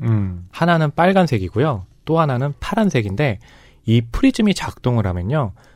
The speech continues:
Speaker 2: 어, 장치 내부에서 양자 측정이 이루어지거든요. 그래서 동일한 개연성을 가진 두 개의 결과 중 하나가 나오는데 한쪽 결과가 나오면 빨간 등, 다른 쪽 결과가 나오면 파란 등이 이제 켜진다는 거죠.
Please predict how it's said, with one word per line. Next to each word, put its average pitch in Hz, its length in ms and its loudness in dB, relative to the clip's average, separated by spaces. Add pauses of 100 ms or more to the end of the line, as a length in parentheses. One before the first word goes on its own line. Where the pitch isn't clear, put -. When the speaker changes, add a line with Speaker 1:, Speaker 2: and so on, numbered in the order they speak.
(120)
Speaker 2:
어, 98 180 -4
장치 - 280 -2
내부에서 107 640 2 (480)
양자 127 400 2
측정이 - 520 0
이루어지거든요. 98 640 0 (360)
그래서 110 360 0 (140)
동일한 175 600 6
개연성을 143 600 0
가진 147 380 0
두 117 200 0
개의 151 160 8
결과 104 280 -2
중 117 160 -4
하나가 175 280 2
나오는데 101 600 2 (420)
한쪽 269 500 0
결과가 127 540 2
나오면 98 500 0
빨간 185 300 0
등, 87 140 -4 (440)
다른 127 320 2
쪽 - 200 -2
결과가 120 380 2
나오면 98 380 -2 (220)
파란 208 320 4
등이 90 140 -4 (320)
이제 101 180 0
켜진다는 120 560 -2
거죠. 113 240 -6